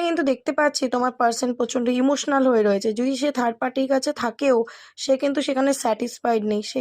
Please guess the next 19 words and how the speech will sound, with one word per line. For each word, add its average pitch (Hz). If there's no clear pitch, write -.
কিন্তু 247
প্রচণ্ড 254
ইমোশনাল 254
এবং 247
সাইলেন্ট 277
হয়ে 247
রয়েছে। 208
এখানে 302
তার 302
উইশ 277
যেটা, 240
সেটা 247
হতে 233
পারে 262
ফুলফিলড 240
হচ্ছে 214
না, 226
সে 262
কিন্তু 277